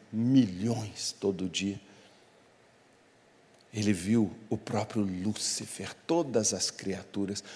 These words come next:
o primeiro que foi criado, a serpente, ele viu ele dizendo, fala aí, serpente, "Jesus é o Senhor, Jesus é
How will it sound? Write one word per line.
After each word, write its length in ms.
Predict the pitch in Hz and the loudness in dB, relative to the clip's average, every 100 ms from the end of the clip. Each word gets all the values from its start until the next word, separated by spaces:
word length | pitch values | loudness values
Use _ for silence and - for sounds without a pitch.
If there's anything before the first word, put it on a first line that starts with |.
| - | -8
o 80 | 117 | -6
primeiro 540 | - 123 113 151 170 | 2 4 6 6 6
que 120 | 127 - | 0 -2
foi 180 | - 110 | 0 0
criado, 540 | - 101 90 98 104 | 0 -2 -2 -2 0
a 40 | |
serpente, 880 | 117 - 113 - - 110 104 95 - - - - - - | 2 2 2 -2 0 2 2 0 -6 -10 -20 -20 -16 -2
ele 240 | 107 104 | 0 2
viu 280 | 82 95 101 | 0 0 2
ele 220 | 98 95 | 2 0
dizendo, 640 | 85 92 95 101 98 90 - - - - - | -2 -4 -6 -6 -8 -10 -16 -20 -20 -20 -12
fala 240 | - 120 123 | 0 4 6
aí, 80 | |
serpente, 600 | 120 113 - 123 107 - - - - - _ - | 4 0 0 2 2 0 -10 -18 -20 -20 _ -2
"Jesus 540 | 98 87 87 92 78 | 0 0 -2 -6 -6
é 60 | 82 | -6
o 80 | |
Senhor, 580 | - - 101 113 104 - - - - - - - | -4 -6 -6 -12 -14 -18 -20 -20 -20 -20 -20 -12
Jesus 1000 | 95 - 117 95 - 120 135 104 120 - - - - | -2 4 6 4 0 2 0 0 -4 -6 -8 -8 0
é 300 | 107 101 | 0 0